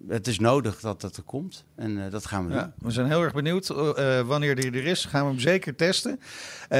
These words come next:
Speaker 2: heel veel succes de komende dagen richting die finale, eh, tot slot. Waar, even een laatste oproep richting de jury en, eh, en de, de stemmers. Waarom zouden jullie deze award moeten winnen?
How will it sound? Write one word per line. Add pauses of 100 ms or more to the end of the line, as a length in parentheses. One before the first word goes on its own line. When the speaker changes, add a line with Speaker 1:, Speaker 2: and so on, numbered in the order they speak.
(140)
Speaker 2:
heel
veel
succes
de
komende
dagen
richting
die
finale, (160)
eh,
tot
slot. (300)
Waar, (280)
even
een
laatste
oproep
richting
de
jury
en,
eh,
en
de,
de
stemmers.
Waarom
zouden
jullie
deze
award
moeten
winnen?